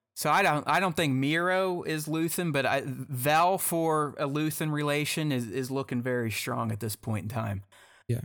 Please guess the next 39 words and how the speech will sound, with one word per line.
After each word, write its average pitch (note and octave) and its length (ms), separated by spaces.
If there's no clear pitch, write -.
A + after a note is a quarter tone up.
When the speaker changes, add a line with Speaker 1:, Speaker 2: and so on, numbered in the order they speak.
Speaker 1:
Uh, F#2+ 220
you F3+ 140
know A#3 100
what? G#3 120
I'm F3 140
gonna, A3 140
I'm E3+ 140
gonna F#3 120
save E3 640
my, B2+ 680
my B2+ 180
next C3+ 480
thought B2+ 320
on B2+ 200
Kleya C3 520
for B2 200
the A#2 240
Easter D3 360
egg C#3+ 160
breakdown, D3 600
because A#2 640
there's - 140
some C#3 140
other C#3+ 500
symbolism C3+ 840
going A#2+ 320
on A2+ 240
with A2 180
her A2+ 280
that G#2+ 260
could B2+ 220
tie B2 240
into A#2 280
another A#2 320
faction A2+ 680
that G#2 160
we A2+ 120
all A2 160
know G#2+ 460